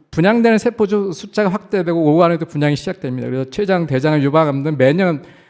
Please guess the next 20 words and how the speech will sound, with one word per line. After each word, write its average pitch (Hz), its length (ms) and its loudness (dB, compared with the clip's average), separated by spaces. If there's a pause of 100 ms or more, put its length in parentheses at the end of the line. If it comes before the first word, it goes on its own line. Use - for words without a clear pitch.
(140)
백 147 240 -2
개 226 120 -2
이상의 170 320 2
세포주 180 640 -2
혹은, 190 420 -2
아, 135 380 -6 (100)
오가니드 170 460 2 (240)
확보 208 300 -2
및 170 180 0
분양이 151 340 2
가능합니다. 123 560 -2
그리고 120 380 -6 (220)
드디어 160 220 2
내년부터 151 460 2
저희가 123 520 -2
오가니드 135 280 2
분양을 139 300 0
시작하려고 143 540 -2
하고 120 220 -6
있고요. 113 340 -6